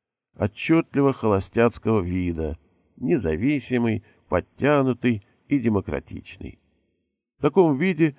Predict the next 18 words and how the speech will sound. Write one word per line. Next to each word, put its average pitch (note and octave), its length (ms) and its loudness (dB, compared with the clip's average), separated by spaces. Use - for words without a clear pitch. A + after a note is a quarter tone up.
его C#3 200 2
вполне D#3 400 4
можно D3 300 2
было B2 200 4
принять B2+ 460 0
за G2 180 2
менеджера B2 600 2
среднего A2 540 2
звена, G2+ 560 0
работника B2 560 0
рекламного F2+ 640 0
агентства A#2+ 680 -2
или F3 200 0
какого-нибудь C3 720 2
не G#2 160 -2
слишком B2 500 -2
раскрученного G#2 840 0
журналиста. F#2 960 -4